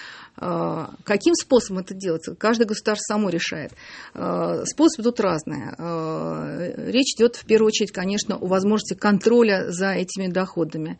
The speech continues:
и расходами. Речь идет о том, э, чтобы, э, можно было проверить это все. Но вот, э, здесь есть такой нюанс, он, кстати, э, не только наша страна, э, перед этим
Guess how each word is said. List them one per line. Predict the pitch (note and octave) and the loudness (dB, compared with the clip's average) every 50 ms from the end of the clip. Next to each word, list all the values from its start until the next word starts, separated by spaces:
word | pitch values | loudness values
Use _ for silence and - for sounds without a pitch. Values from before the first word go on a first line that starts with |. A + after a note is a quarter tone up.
| - - _ | -16 -12 _
и | - F#3+ | -2 0
расходами. | F3 F3+ F3+ F3 - - - E3+ E3 D#3 E3 E3 - - - - - - - - - - - | 2 2 0 0 -4 -2 -2 -2 -2 -2 -4 -6 -8 -8 -10 -14 -18 -18 -18 -18 -16 -6 2
Речь | - F#3 G#3+ G#3+ - | 4 4 6 6 6
идет | A#3 G3+ - | 4 4 4
о | G#3+ | 2
том, | G#3 G#3+ G#3+ G#3+ A3+ A3 G#3+ - | 2 2 4 4 4 4 2 0
э, | - F#3+ F#3 F3+ F#3 F#3 F#3 | -2 0 0 2 2 2 2
чтобы, | F3 - - _ - G3 G3 G3 F#3 F#3+ | 0 -2 -4 _ 2 2 2 2 2 2
э, | F#3 F3+ E3 - - - F3 F3 F3 E3+ E3 D#3 E3 E3 E3+ D3+ D3+ - - - - - - - - - _ - - - - G3 F3+ _ _ _ - - _ _ _ _ _ | 0 0 0 -2 -4 -6 -4 -4 -2 -2 -2 -2 -4 -4 -4 -6 -6 -8 -12 -14 -14 -14 -14 -16 -16 -18 _ -20 -20 -18 -18 -20 -20 _ _ _ -20 -20 _ _ _ _ _
можно | - G3+ F#3+ G3+ G3+ F#3 G3 F#3 | -4 0 2 2 2 2 2 4
было | G3 G3 | 4 4
проверить | F#3+ - G3+ G3+ G#3 G3+ F#3 E3 E3 - D#3+ | 4 4 4 4 6 6 4 4 2 -2 -6
это | D3+ - E3+ | -6 -6 -8
все. | - - - - - - - - - - - - - - - - | -8 -10 -12 -12 -12 -14 -14 -16 -18 -18 -16 -16 -16 -16 -14 -8
Но | - F#3 G3 G#3+ | -2 0 2 4
вот, | G#3+ G#3+ G#3+ - | 4 2 2 0
э, | - G#3 G3+ G3 F#3+ | 0 2 2 2 4
здесь | G3 G3 G#3+ - - | 4 2 2 2 0
есть | G#3 - | -2 0
такой | - G#3 G#3 - A3 G#3 | 0 0 2 4 4 4
нюанс, | G#3 G#3+ A#3+ C4+ C#4 C4 - - | 6 6 6 6 6 4 2 0
он, | F#3 F3 | -4 -4
кстати, | - - - F3+ F3 - - E3 | -4 -4 -4 -4 -4 -2 -4 -2
э, | F3 E3 D3+ D3+ - C3+ - D#3+ D#3+ E3 D#3+ D#3 D3+ D3+ D3 - | -2 -2 -2 -4 -4 -4 -6 -6 -6 -8 -8 -8 -8 -8 -8 -8
не | - - D#3+ G3 | -6 -4 -4 2
только | F#3 A3 G3 E3+ - | 4 4 4 4 4
наша | F3 F3 E3 - - | 0 -2 -2 -4 -6
страна, | - - E3 D#3+ F3 E3+ D#3+ D3+ D#3 - - | -6 -6 -4 -2 -2 -2 -2 -2 -4 -6 -8
э, | D3 - - - - F3 - - | -10 -10 -10 -10 -10 -12 -8 -4
перед | - E3+ E3+ E3 | -2 -2 0 -2
этим | E3 E3 E3+ E3 D#3+ | -2 -2 -4 -4 -6